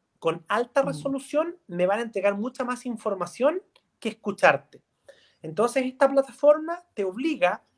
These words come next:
Speaker 1: a enviarme tu edad, tu nombre completo, tus al-,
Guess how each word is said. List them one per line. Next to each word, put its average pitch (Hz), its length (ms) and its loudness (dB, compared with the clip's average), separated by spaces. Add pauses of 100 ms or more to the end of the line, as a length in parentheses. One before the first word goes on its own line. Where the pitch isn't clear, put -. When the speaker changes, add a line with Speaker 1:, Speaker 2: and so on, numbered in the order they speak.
(200)
Speaker 1:
a 180 120 0
enviarme 180 640 -4 (340)
tu 202 140 -4
edad, 196 500 -2
tu 165 120 -18
nombre 185 260 -12
completo, 202 840 -4 (120)
tus 202 220 -10
al-, 196 140 -4